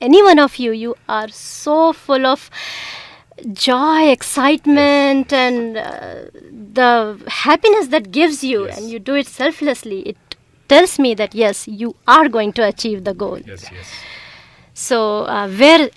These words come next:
Speaker 1: as we say, where there is will, there is way. And time and again, uh, the selfless, dedicated, motivated, hardworking volunteers of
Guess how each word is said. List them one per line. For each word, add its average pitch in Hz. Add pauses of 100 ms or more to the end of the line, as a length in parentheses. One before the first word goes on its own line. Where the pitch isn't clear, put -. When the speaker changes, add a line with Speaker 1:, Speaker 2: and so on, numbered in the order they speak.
(100)
Speaker 1:
as 247
we 247
say, 262
where 247
there 240
is 196
will, 247
there 214
is 196
way. 220
And 220
time 294
and 247
again, 214 (100)
uh, 196 (140)
the 214
selfless, 262
dedicated, 240
motivated, 233 (120)
hardworking 233
volunteers 214
of 208